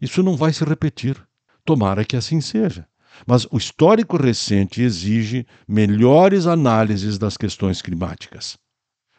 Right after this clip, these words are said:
Por último, lembrar que é papel indelegável das autoridades e lideranças assumir sua responsabilidade,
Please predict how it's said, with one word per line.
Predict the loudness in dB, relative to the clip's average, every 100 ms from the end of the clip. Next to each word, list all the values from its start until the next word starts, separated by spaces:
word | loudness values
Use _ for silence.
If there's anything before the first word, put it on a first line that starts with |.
| 0
Por | 2
último, | 4 2 0 -2 -4 _ _ _ _
lembrar | 4 4 6 6 6 2 -6 _ _ _ _
que | -2 0 0 0
é | 0
papel | 0 0 2 4 4
indelegável | 2 2 2 2 4 2
das | 2 2
autoridades | 2 0 0 0 0 2 2 2 0
e | -2
lideranças | -2 0 2 4 4 2 2 0 0 -6 -10 _ _ -20 _
assumir | -2 -2 -2 -2 2 4 6 6 6 4
sua | -2 -4 2 4 4
responsabilidade, | 4 2 2 -4 -2 -2 -2 -2 -2 0 0 0 -2 -4